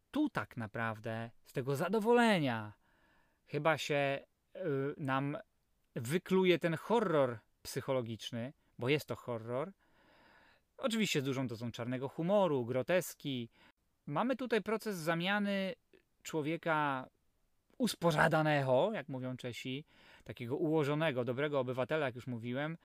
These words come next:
troszeczkę dziwaka oczywiście, zamiany w monstrum absolutne.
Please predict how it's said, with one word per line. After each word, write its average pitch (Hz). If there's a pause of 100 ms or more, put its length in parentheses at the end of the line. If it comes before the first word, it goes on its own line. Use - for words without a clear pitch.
(140)
troszeczkę 220
dziwaka 135
oczywiście, 120 (380)
zamiany 175
w 143
monstrum 202
absolutne. 120